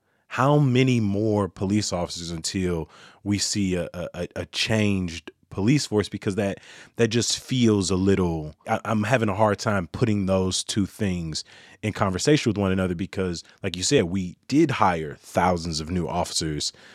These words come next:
over the last few years, and that didn't lead to reform. Now that we have less, we're saying, "Well, we need to keep adding more." Like, where does that buck stop?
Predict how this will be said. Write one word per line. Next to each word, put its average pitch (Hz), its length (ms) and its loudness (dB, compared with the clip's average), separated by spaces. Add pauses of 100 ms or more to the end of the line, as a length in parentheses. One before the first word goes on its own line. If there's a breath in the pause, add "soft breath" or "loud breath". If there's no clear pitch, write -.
(240 loud breath)
over 101 160 6
the 98 100 4
last 95 280 2
few 98 140 0
years, 92 240 0
and 101 160 -2
that 107 180 4
didn't 107 300 4
lead 98 220 4
to 92 100 -4
reform. 87 440 -2
Now 90 220 0
that 175 220 -4 (360 soft breath)
we 101 120 0
have 98 140 0
less, 110 220 4
we're 101 100 -4
saying, 101 200 0
"Well, 101 140 2
we 98 80 2
need 95 160 0
to 87 160 -2 (140)
keep - 340 -2
adding 90 320 -2
more." 90 300 -4 (260 loud breath)
Like, 110 160 -6 (240 soft breath)
where 131 220 6
does 127 160 4
that 95 200 2
buck 92 220 0
stop? - 400 -8